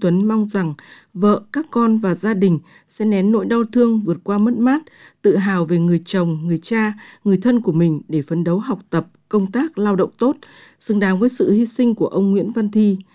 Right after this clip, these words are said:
Đồng chí cũng trân trọng cảm ơn câu lạc bộ thể thao nước Hồ Thác Bà, nơi ông Nguyễn Văn Thi sinh hoạt, với tinh thần và trách nhiệm của mình, không quản ngại khó khăn, nguy hiểm,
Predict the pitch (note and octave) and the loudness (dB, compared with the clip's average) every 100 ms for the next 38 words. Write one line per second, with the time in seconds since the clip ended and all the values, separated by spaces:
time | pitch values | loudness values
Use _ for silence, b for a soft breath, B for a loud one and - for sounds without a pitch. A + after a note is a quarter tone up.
0 | B B B - F#3+ F3 - F3 - A3+ | B B B -2 0 0 -2 -4 -4 -2
1 | A#3+ A3 G#3+ - F#3 D#3 F#3 G#3 G#3 A#3+ | -4 -2 -4 -4 -4 0 2 2 2 0
2 | G3 F#3+ - F#3 D3+ G3 G#3 G3+ A#3+ D#4+ | 2 0 0 -4 -4 -2 0 2 2 0
3 | F#3+ E3+ F#3 A3 F3+ E3+ D3+ B B B | -2 -2 -2 -4 -2 -2 -4 B B B
4 | G#3+ G3+ G#3+ G#3 G3+ F#3+ A3 G#3+ A#3 A3 | 2 4 4 4 4 2 0 -2 -2 -2
5 | - A3+ A3 G3 - B B B - G3 | -2 -2 0 -2 -4 B B B 0 2
6 | A#3+ A#3+ G#3+ G3 D#3 C#3 D#3+ D#4 C#4+ A#3 | 2 0 2 2 2 0 -6 -2 2 2
7 | A3+ D#3+ E3 D#3+ C#3+ B B _ A#3+ G#3+ | 0 0 2 2 -2 B B _ -2 -2
8 | G3+ D3+ D3+ E3+ - F3 F3+ - A3+ A3 | -2 -2 -2 -4 -4 -6 -4 -2 2 4
9 | A3+ G#3+ F3+ | 4 4 2